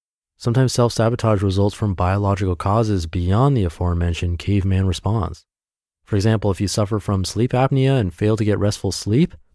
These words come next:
you'll never feel your best, and that makes it easy for doubt and negative self-talk to worm their way into your subconscious. Maybe you need to undergo a sleep study. If that doesn't work, see a counselor who might be able to help with identifying underlying problems you never really dig into otherwise.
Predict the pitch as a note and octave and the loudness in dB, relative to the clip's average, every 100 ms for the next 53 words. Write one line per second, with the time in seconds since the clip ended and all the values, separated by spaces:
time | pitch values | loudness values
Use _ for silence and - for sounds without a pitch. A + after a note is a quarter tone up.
0 | _ A2+ A#2+ C3 C3 - B2+ A#2 G#2 B2+ | _ -2 0 2 0 2 2 4 2 2
1 | D#3 C#3 - A2+ B2 A2 A#2+ A2+ - A2+ | 2 0 -2 -4 -2 -2 -2 -2 -4 -2
2 | C3+ C3+ A2 F#2+ D#2+ F#2 F#2 A2+ C3 - | 0 0 0 -2 -2 0 2 2 0 -2
3 | F#2 E2+ F#2+ G2 F#2+ - C3 D#3+ - G#2 | -2 0 0 0 -2 0 0 0 2 2
4 | A2 - _ _ - G#2 E2 F#2+ G#2 F#2+ | 2 -2 _ _ -4 0 2 4 4 4
5 | F2 F#2+ G2+ F#2 F#2+ F2+ G#2 F#2+ F#2+ C3 | 4 2 2 0 0 0 -2 -2 0 0
6 | - - - _ _ _ _ _ _ - | -2 -6 -8 _ _ _ _ _ _ -2
7 | G#2+ B2 B2 A#2+ A2+ A2+ A2+ G#2+ G#2 - | 2 4 4 4 2 2 2 2 2 0
8 | G2+ F#2+ - A2 B2+ E2+ F2+ _ _ _ | -2 -2 -2 0 0 0 -6 _ _ _
9 | _ _ G2 F2 F2 E2+ G#2+ B2+ C3 D3+ | _ _ -6 -2 0 0 0 2 4 2
10 | - _ _ - - D3+ - D#3 F#3 - | 0 _ _ -8 0 0 2 2 0 0
11 | E2 D2 - _ - F#2 G2 G#2+ G2+ F#2 | -2 -4 -8 _ -2 2 2 2 2 2
12 | G#2 G#2+ G#2 G#2+ F#2+ G#2+ G#2+ A#2+ A2 G#2+ | 0 0 -2 0 0 0 0 0 0 0
13 | - A2 A#2+ A2+ A2 G2 B2+ C#3+ A#2+ G#2+ | -2 -2 0 0 0 0 0 2 2 0
14 | G2+ G2+ F#2+ F#2 G#2 G2+ G2+ G2 F2 A2+ | 0 2 2 2 2 2 2 2 2 2
15 | A2+ G#2 - F2+ F#2 G2+ B2 A2+ D2+ C#2 | 2 0 0 0 0 0 2 2 0 -4
16 | - | -8